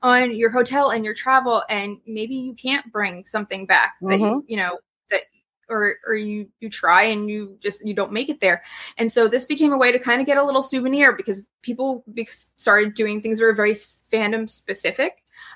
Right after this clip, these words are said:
Speaker 1: Um, people started doing things that were just, you know, sort of nerdy and,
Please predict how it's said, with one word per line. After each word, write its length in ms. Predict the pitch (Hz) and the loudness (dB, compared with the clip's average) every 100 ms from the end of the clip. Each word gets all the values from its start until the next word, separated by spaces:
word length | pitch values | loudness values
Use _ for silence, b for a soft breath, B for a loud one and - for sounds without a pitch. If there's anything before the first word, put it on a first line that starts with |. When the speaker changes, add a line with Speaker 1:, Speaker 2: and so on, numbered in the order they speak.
| - | 0
Speaker 1:
Um, 400 | 220 202 190 180 - | 4 4 2 0 -10
people 200 | 220 214 | -8 -2
started 320 | 226 208 202 | 2 2 2
doing 320 | 208 202 202 | -2 -4 -4
things 280 | 202 196 208 | -6 -6 0
that 120 | 202 | 0
were 100 | 208 | 0
just, 220 | 208 202 - - | -2 -4 -6 -8
you 100 | 247 | -6
know, 100 | 196 | -4
sort 220 | 220 226 | 0 2
of 60 | 202 | 2
nerdy 560 | 190 202 226 277 247 180 | 2 2 2 0 0 0
and, 320 | 175 185 | -2 -10